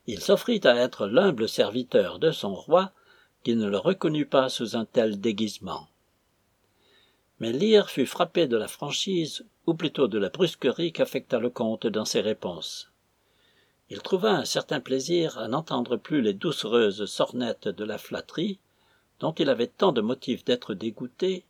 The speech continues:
après avoir trouvé, chez sa propre fille, les actes si peu conformes au discours. Il ne fut donc pas difficile à ces deux hommes de s'entendre,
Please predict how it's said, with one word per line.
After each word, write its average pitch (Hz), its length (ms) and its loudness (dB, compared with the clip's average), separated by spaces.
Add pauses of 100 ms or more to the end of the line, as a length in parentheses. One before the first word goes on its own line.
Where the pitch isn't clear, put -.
après 127 320 -4
avoir 107 260 -2
trouvé, 123 540 -4
chez - 180 -8
sa - 160 -8
propre - 400 -6
fille, 170 460 -4 (480)
les 123 220 0
actes - 320 -6 (360)
si - 180 -4
peu 151 160 0
conformes 110 500 -2
au 107 60 0
discours. 92 680 -8 (960)
Il 135 100 -4
ne 165 80 4
fut 233 160 0
donc 190 240 6
pas 147 180 4
difficile 135 480 -4
à 113 80 0
ces 131 140 -2
deux 123 240 0
hommes 123 180 6
de 123 80 2
s'entendre, - 760 -6